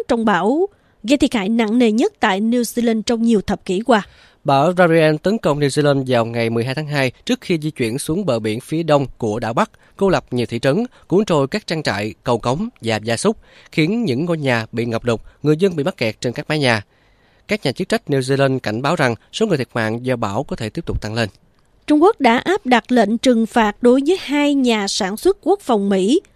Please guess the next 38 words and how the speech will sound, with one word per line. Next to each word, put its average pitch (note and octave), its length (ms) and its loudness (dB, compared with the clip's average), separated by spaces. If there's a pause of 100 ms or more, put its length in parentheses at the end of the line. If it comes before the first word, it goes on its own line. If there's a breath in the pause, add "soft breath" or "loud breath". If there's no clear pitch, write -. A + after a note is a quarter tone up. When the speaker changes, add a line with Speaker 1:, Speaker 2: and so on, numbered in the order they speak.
(140)
Speaker 1:
một B3 180 2
ngày A#3+ 220 4
sau C#4 160 0
khi C4+ 120 -2
Bắc D#4 160 -2
Kinh B3+ 180 0
cam A#3+ 220 -2
kết C4+ 220 -2
sẽ G3+ 260 -2
thực - 200 -2
hiện G3 200 0
các - 180 -8
biện F#3+ 160 -2
pháp C#4 300 -6
đáp C4+ 320 0
trả G3+ 240 2 (360 loud breath)
trước G4+ 180 4
việc A#3+ 240 0
Washington B3+ 680 0
bắn B3 280 0
hạ G#3 180 0
một A3 160 -2
quả F#3+ 160 -2
khinh A#3+ 200 -2
khí D#4 160 -2
cầu A3 240 2
của A3+ 120 -4
Trung A3+ 200 -4
Quốc E4+ 160 4 (240 soft breath)
bay C4+ 180 4
vào A3 120 2
không C4+ 280 0
phận F3+ 240 -2
của B3+ 120 0
Mỹ G#3+ 300 0
vào F3+ 120 2
tháng G#3+ 200 -2
trước. - 240 2